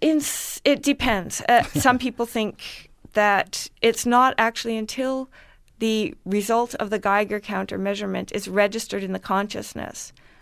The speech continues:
of a human being or some other kind of conscious being that there is actually a change in the state of the universe. Up until that moment, the Geiger counter just gets kind of involved in the entangled state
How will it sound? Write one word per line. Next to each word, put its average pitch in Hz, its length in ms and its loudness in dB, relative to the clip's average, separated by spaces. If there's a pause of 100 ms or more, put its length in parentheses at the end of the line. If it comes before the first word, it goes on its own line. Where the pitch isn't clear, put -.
(120)
of 190 440 2
a 196 40 -2
human 208 420 0
being 196 400 0
or 190 100 0
some 196 260 -2
other 196 160 -2
kind 202 240 -6
of 202 100 -16
conscious 190 400 -6
being 196 460 -4 (280)
that 208 240 4
there 208 180 2
is 220 160 0
actually 202 520 -2
a 190 60 -4
change 190 320 -6
in 185 100 -6
the 190 80 -6
state 185 240 -8
of 185 100 -10
the 185 80 -6
universe. 185 500 -4
Up 165 140 0
until 220 260 -4
that 190 220 0
moment, 220 460 -2 (280)
the 208 140 2
Geiger 202 440 4
counter 208 400 -4
just 202 360 -2
gets 190 320 -2
kind 196 220 -4
of 185 140 -4
involved 208 580 4
in 202 100 -2
the 202 100 -2
entangled 202 520 -4
state 233 500 -4